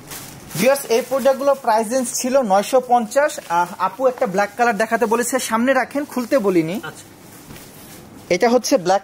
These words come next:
Speaker 1: কালারের মধ্যে একটা, এবং এটাও হচ্ছে ব্ল্যাকের মধ্যে একটা। দুইটা একটু চার ভাঁজে খুলে দেখান। এই দুইটা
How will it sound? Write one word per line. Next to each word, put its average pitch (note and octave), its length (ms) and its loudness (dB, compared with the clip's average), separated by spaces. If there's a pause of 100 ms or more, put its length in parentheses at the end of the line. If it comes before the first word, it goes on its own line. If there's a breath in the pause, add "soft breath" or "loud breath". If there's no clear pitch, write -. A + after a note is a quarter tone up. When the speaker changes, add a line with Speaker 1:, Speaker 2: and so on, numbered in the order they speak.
Speaker 1:
কালারের A#3+ 260 2
মধ্যে A#3 280 -2
একটা, C#4+ 440 -2 (300)
এবং G#3 280 0 (160)
এটাও B3+ 320 2
হচ্ছে A3+ 300 -2
ব্ল্যাকের D#3 360 -2
মধ্যে D3 280 -6
একটা। - 260 -2 (200 loud breath)
দুইটা A3+ 220 -4
একটু C#4 320 -6 (140)
চার G#3+ 200 -2
ভাঁজে G#3 220 0
খুলে D#3+ 220 -2
দেখান। B2 280 -6 (1400)
এই B3 160 2
দুইটা C4 500 0